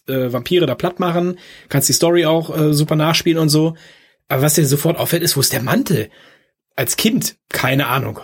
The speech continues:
warum der nicht da ist. Ja, da hast du es einfach nicht verstanden, sofort gefragt, so, „Warum ist der Mantel?“ „Ja, keine Ahnung, den hat er abgelegt.“ Okay, jetzt natürlich, ja, mit, ähm,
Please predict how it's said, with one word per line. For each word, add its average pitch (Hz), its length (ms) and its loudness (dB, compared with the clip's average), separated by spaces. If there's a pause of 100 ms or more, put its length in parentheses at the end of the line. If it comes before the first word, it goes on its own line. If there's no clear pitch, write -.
warum 120 300 2
der 123 140 2
nicht 117 160 0
da 139 160 2
ist. - 400 -2
Ja, 127 180 -4
da - 180 -10
hast - 140 0
du - 40 -2
es - 60 0
einfach 131 200 -4
nicht 117 120 -2
verstanden, 156 680 0
sofort 127 260 -2
gefragt, 131 260 -2
so, 131 80 0
„Warum 127 140 0
ist 131 80 0
der 127 80 0
Mantel?“ 139 220 2
„Ja, 104 160 2
keine 120 180 0
Ahnung, 127 180 0
den 123 120 0
hat - 80 2
er 123 80 0
abgelegt.“ 110 500 -4 (240)
Okay, 160 340 0 (460)
jetzt - 580 -2
natürlich, 101 680 -2
ja, 101 320 -8
mit, 113 420 -4
ähm, 107 400 -6